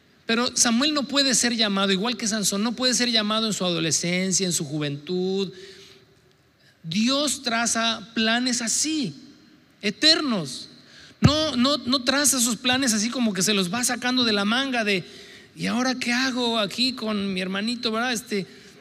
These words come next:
a ver, alguien vaya y resuélvame este asunto, porque no, no sé cómo resolverlo".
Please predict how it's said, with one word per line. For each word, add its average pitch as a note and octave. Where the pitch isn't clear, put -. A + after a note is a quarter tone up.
a A3
ver, D4+
alguien D#4
vaya D4+
y -
resuélvame C#4
este C4+
asunto, B3
porque F#3+
no, B3
no C4
sé D4
cómo D#4
resolverlo". A#3